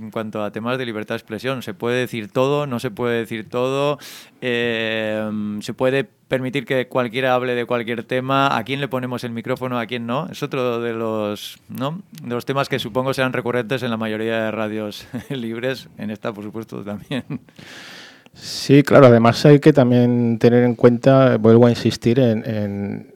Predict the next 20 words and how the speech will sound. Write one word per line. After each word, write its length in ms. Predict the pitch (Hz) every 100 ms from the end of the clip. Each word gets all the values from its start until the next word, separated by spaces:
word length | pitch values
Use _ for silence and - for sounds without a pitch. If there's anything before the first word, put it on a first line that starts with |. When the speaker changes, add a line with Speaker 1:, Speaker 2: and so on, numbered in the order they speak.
| _ _
Speaker 2:
en 380 | - 110 104 104
estos 600 | 110 - - 123 110 107
medios 540 | 110 113 131 131 117 -
a 60 |
veces 300 | 107 104 123
como, 420 | - 131 110 107 101
como 180 | 110
escuelas 400 | 101 - 113 113
de, 260 | 107 104 104
de 140 | 104
formación 480 | 101 107 101 - 107
política, 540 | 104 104 107 117 123 117
¿no? 140 | 127 - - - -
En 140 | 120
la 120 | 110
que, 640 | 101 107 101 98 98 92 92 - - - _ _
pues, 160 | - 113
se 100 | 110
junta 800 | - 135 123 104 98 98 98 95
mu-, 160 | 101